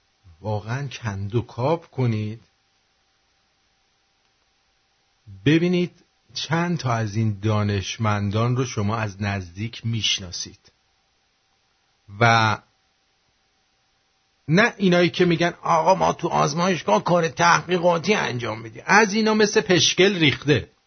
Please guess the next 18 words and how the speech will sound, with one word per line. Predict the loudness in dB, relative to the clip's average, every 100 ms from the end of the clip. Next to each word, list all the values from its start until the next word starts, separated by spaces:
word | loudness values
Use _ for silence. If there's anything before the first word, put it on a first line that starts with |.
| _ _ _ _ _ 0
نه | 2 4 4
ببخشید، | 4 4 2 2
البته | 0 0 0
بهشون | 0 0 2 4
بر | 6 6
نخوره | 4 2 2 0
ها. | 0 0 -4 -6 _ _ _ _ _ _ _ _ _ _ _ _ _ _ _ _ _ _ _ _ _ _ _ _ _ 0
از | 2 2
اون | 2
دانشمندایی | 2 4 2 0 0 0 2 2 2
که | 0
یهو | 0 2 2 2
میان | 2 2 2 0 -2 -8 _ _ _ _ _ _ _
یه | 0 2
چیزایی | 2 0 2 4 4 4 4
رو | 4 0 -2
ارائه | 0 2 2 0 -4
می‌دن | -2 0 -2 -2 -8